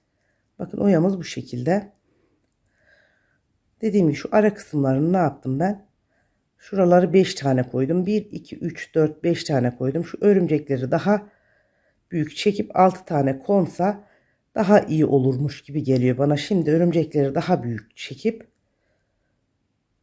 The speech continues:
ara kısmını biraz daha açık koyacağım oyanın. Oyamız bu şekilde.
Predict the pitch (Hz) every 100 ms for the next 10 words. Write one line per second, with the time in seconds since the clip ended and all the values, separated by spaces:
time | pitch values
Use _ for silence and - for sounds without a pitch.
0 | _ - 202 180 - - 165 202 170 135
1 | 127 165 160 180 151 - - _ 127 117
2 | 127 127 123 120 120 120 113 _ _ _
3 | _ _ _ _ _ _ _ _ _ _
4 | _ _ _ _ _ _ _ _ 185 135
5 | 175 156 131 131 - 110 95 120